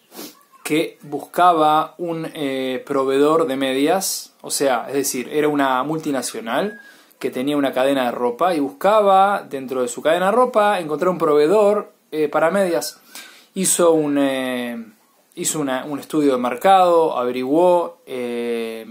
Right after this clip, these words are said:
investigó diferentes empresas y, eh, encontró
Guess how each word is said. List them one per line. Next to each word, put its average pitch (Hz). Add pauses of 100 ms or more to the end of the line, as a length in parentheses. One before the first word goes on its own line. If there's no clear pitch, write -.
investigó 135
diferentes 135
empresas 190 (460)
y, 226 (100)
eh, 151
encontró 180